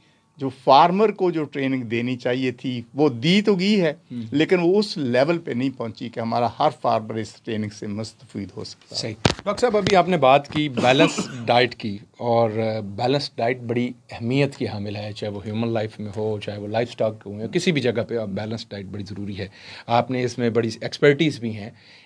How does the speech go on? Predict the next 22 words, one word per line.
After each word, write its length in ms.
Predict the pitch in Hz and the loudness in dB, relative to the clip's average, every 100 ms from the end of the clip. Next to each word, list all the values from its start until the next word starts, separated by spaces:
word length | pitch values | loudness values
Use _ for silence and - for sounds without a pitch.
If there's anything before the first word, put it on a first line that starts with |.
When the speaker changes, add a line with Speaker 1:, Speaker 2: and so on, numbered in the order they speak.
| _ | _
Speaker 2:
एक 220 | 233 240 135 | -2 -2 2
जानवर 380 | 123 123 151 | 4 6 4
के 160 | 127 117 | 0 -2
लिए 200 | 107 127 | -2 0
अगर 200 | 131 135 | 2 4
आप 180 | 127 131 | 4 2
जैसे 320 | 120 127 - | 0 -2 -2
खुद 140 | - 151 | -6 -4
ही 60 | |
मिसाल 380 | 139 120 113 113 | -2 -2 -2 -2
दी 160 | 117 117 | -4 -6
कि 120 | 117 | -8
तीन 300 | 110 117 117 | -8 -4 -4
माह 420 | 110 113 - - | -4 -6 -8 -12
बाद 280 | 113 113 117 | -6 0 0
भी 240 | 107 113 | -2 -2
उसको 280 | 120 113 - | 0 0 -4
वो 120 | 113 | -4
डाइट 260 | 113 107 107 | 0 0 -2
चाहिए 240 | - 113 | -4 -4
होती 180 | 120 | -4
है, 60 | 117 | -6